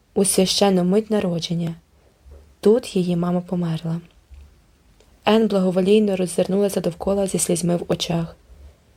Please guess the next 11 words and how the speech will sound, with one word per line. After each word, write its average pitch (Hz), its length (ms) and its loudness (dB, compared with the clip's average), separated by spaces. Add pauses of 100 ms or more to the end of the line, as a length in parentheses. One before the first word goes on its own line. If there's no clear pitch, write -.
(300)
То 196 120 4
була 196 260 6
одна 196 540 0 (300)
з - 120 -8
найдорожчих 202 640 4
хвилин 185 440 0
її 175 260 -4
життя, 170 460 -10 (580)
що - 240 2
навіки 180 440 4
осяяла 202 720 -2